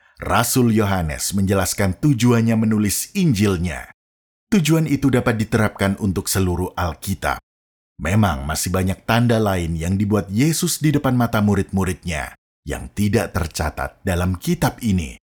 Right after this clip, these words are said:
Tetapi semua yang tercantum di sini telah dicatat, supaya kamu percaya bahwa Yesuslah Mesias, Anak Allah,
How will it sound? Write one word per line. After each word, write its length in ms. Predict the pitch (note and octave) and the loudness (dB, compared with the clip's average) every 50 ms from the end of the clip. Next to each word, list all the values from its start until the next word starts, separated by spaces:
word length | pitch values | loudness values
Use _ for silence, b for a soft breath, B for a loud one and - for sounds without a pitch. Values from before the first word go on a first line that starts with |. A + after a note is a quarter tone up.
| _ _ _ | _ _ _
Tetapi 320 | - G#3+ - G3+ F3+ - | -4 0 2 2 2 2
semua 400 | D#3+ - - E3 D3+ D3 D3 C#3+ | 0 0 2 2 2 2 2 2
yang 240 | C3+ C3 C3 B2 A#2+ | 2 2 0 0 -2
tercantum 720 | - B2 A#2 - - - D#3 E3 F3 F3 F3 G3 F#3 D#3+ A#2 | -2 -4 -4 -4 -4 -2 0 0 0 2 2 2 2 4 4
di 80 | G#2 | 2
sini 400 | G2 - G2+ G2 F2 D#2+ C#2+ C2+ | 2 0 -2 -2 -2 -4 -6 -8
telah 320 | - - E2+ F2 E2+ F2 F2 | -8 -6 -2 0 0 0 -2
dicatat, 560 | F#2 - - C#3 C3+ D3 - - C2 B1 - _ _ _ _ _ - | -2 -4 -2 -2 -2 -2 -2 -2 -4 -4 -4 _ _ _ _ _ -12
supaya 640 | - - - E2+ - - F#2+ G2 A2 A#2 A#2 A2+ A2+ | -8 -6 -6 -6 -4 -2 0 2 4 4 2 2 2
kamu 240 | - A2+ G#2+ A2+ G#2+ | 0 2 2 2 0
percaya 800 | - G2+ F2+ - - - E2+ E2 E2+ D#2+ C#2 - - - - _ _ _ _ _ - | 0 -2 -6 -4 -2 -2 -2 0 -2 -4 -6 -8 -10 -12 -16 _ _ _ _ _ -8
bahwa 320 | - D#2 D2 D#2+ E2 D#2+ | -4 -2 -2 0 0 -2
Yesuslah 720 | E2 D#2+ D#2 F#2 A#2 C#3 C3+ - D3+ C3+ - - B2+ B2 | -2 -2 0 2 2 2 2 2 0 -2 0 0 0 2
Mesias, 960 | A#2 A#2+ B2+ C#3 E3 E3 D3+ - - G#2 F#2+ D2+ C2+ B1+ - - - - - _ _ _ _ _ | 2 2 2 2 2 0 0 0 -2 -2 -2 -2 -2 -4 -4 -6 -8 -8 -10 _ _ _ _ _
Anak 400 | - E3+ F3+ F3 E3+ E3 D3 - - - | -2 0 2 2 2 0 0 -4 -4 -2
Allah, 480 | G2+ F#2 F2+ E2 C#2+ C2 - - - | 0 0 0 0 -2 -4 -6 -8 -12